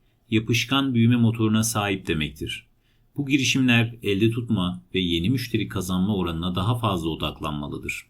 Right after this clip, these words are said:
Sunulan ürün veya hizmetin kullanıldıkça insandan insana yayılmasını hedefleyen yeni girişim viral büyüme motoruna sahip demektir. Bu girişimler bir müşterinin kaç müşteri kazandırdığına odaklanmalıdır.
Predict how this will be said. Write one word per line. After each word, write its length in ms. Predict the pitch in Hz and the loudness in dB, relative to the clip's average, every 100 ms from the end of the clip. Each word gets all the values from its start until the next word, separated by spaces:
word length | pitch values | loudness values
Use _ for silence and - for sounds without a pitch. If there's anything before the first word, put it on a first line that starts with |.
| _ _ _ - | _ _ _ -14
Sunulan 500 | - 131 139 160 160 | -2 0 2 2 2
ürün 300 | 123 151 185 | 2 2 0
veya 260 | 175 135 | 0 4
hizmetin 580 | 113 110 107 95 110 120 | 6 6 2 2 2 2
kullanıldıkça 840 | - 110 110 117 120 143 - 160 | 0 2 6 6 4 0 -2 0
insandan 600 | - 127 113 117 117 143 151 | 2 2 2 4 4 4 2
insana 400 | 127 113 113 104 | 0 2 2 4
yayılmasını 580 | 104 110 110 107 - | 4 4 4 2 0
hedefleyen 640 | 98 98 95 - 104 95 92 | 0 0 0 0 -2 0 2
yeni 280 | 90 101 123 | 2 2 2
girişim 540 | 117 - - 101 - - _ _ 117 | 2 0 -2 -2 -6 -14 _ _ 0
viral 340 | 117 139 131 | 4 4 2
büyüme 260 | 120 123 123 | 2 4 4
motoruna 460 | 113 113 107 110 | 2 2 0 0
sahip 440 | 110 120 120 120 82 | 0 -2 0 -2 -2
demektir. 520 | 78 73 - - - _ _ - | -6 -6 -8 -8 -10 _ _ -4
Bu 100 | 123 | 2
girişimler 680 | 117 107 - 107 101 98 95 | 4 4 2 0 -2 -2 0
bir 100 | 113 | 2
müşterinin 600 | 127 117 104 87 85 85 | 2 0 -2 -4 -4 -6
kaç 400 | - 127 - - | -4 -4 -4 -2
müşteri 380 | 117 - 107 113 | -4 0 -2 -2
kazandırdığına 880 | 98 95 95 92 90 90 87 90 | -4 -2 -2 0 0 0 0 0
odaklanmalıdır. 920 | 82 87 - 80 76 73 71 - - | 0 -4 -6 -6 -6 -6 -10 -10 -12